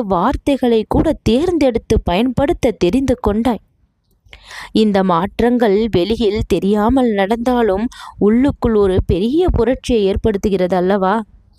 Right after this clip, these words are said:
அதனால்தான் சொல்கிறேன், தோல்வி உன்னை துன்புறுத்தவோ தண்டிக்கவோ வரவில்லை என்று. உன்னை நீயாக பார்க்க கற்றுக்கொள்ள வந்தது. உன்னை உன் முன் நிறுத்தி இன்னொரு முறை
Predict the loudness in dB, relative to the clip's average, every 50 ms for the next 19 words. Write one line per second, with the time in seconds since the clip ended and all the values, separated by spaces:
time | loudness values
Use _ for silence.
0 | -20 -20 -20 -20 -20 -20 -20 -20 -20 -18 -12 -8 -4 0 0 2 2 2 2 0
1 | 2 2 2 0 2 0 0 0 0 0 0 0 0 0 0 0 -2 -2 -2 0
2 | 0 0 0 0 0 0 0 0 0 0 -2 -2 -2 -4 -4 -2 -2 0 0 -2
3 | -2 -2 -2 -2 0 0 2 2 2 2 0 0 -2 -2 -2 -2 -4 -2 0 0
4 | 0 2 2 2 2 2 0 0 0 0 0 0 0 0 0 -2 -2 -2 -4 -2
5 | -2 -4 -4 -6 _ _ _ -20 -20 _ -20 -20 -20 -20 _ _ _ -20 -20 -20
6 | -8 -2 0 0 2 2 2 2 0 0 0 0 0 2 2 2 2 0 0 0
7 | 2 2 2 2 0 0 0 0 2 2 0 0 0 0 0 0 0 0 0 -2
8 | -4 -2 -2 -2 -2 -2 -2 -2 0 0 2 2 2 2 2 0 -2 _ _ _
9 | _ _ -4 -2 0 0 0 0 0 0 0 -2 -6 _ _ _ _ _ -20 _
10 | _ _ _ _ _ _ _ _ _ _ -20 -20 -14 _ -2 0 0 2 2 0
11 | 0 0 0 -2 -4 _ _ _ _ _ _ _ _ _ -20 -20 _ _ _ _
12 | _ _ _ _ _ _ -6 -2 0 2 2 2 2 2 2 2 2 2 0 -2
13 | -4 -2 0 0 2 2 2 2 2 2 2 2 2 2 2 2 2 0